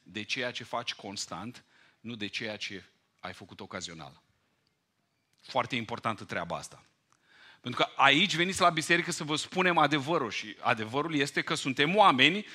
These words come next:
și de multe ori falimentăm. Dar nu ești definit de ceea, de greșelile tale ocazionale, ci ești definit de ceea ce faci constant.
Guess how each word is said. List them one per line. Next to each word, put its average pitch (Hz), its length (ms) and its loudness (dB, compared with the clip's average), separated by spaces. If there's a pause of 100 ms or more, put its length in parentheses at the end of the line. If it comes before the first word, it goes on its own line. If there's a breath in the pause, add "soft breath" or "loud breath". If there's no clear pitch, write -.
(140 loud breath)
și - 200 0
de 131 120 4
multe 160 440 2
ori 151 200 4
falimentăm. 131 760 2 (100)
Dar 160 540 6 (260 loud breath)
nu 208 320 2
ești 208 300 2
definit 175 720 2 (460 soft breath)
de 147 240 4
ceea, 147 600 4 (440 soft breath)
de 131 140 0
greșelile 131 520 0
tale 127 320 2
ocazionale, 120 880 0
ci - 240 -6 (180)
ești 120 260 -6
definit 113 360 -6
de 107 100 -6
ceea 117 240 -4
ce 107 120 -8
faci 113 340 -4
constant. 107 840 -6